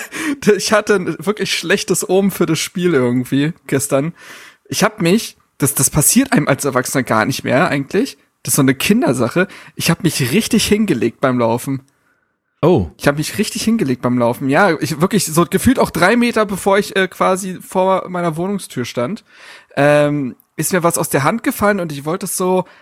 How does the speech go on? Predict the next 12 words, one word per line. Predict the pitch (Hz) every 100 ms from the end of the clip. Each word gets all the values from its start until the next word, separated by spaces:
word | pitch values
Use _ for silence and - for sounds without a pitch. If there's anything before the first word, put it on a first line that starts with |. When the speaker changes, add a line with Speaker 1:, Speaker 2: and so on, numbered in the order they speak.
| _ -
Speaker 1:
leicht | 139 208 -
gebückt | - 139 240 -
quasi | - 175 170
beim | 160 170 185 185 151
Weitergehen | 156 - 143 190 180
so | 180
aufheben, | 175 220 - 120 120 117 -
weißt | 131 156
du? | 233 - -
Speaker 2:
Oh. | 139 107 78 _ - _ _
Speaker 1:
Und | - 180 - -
da | 190 214 262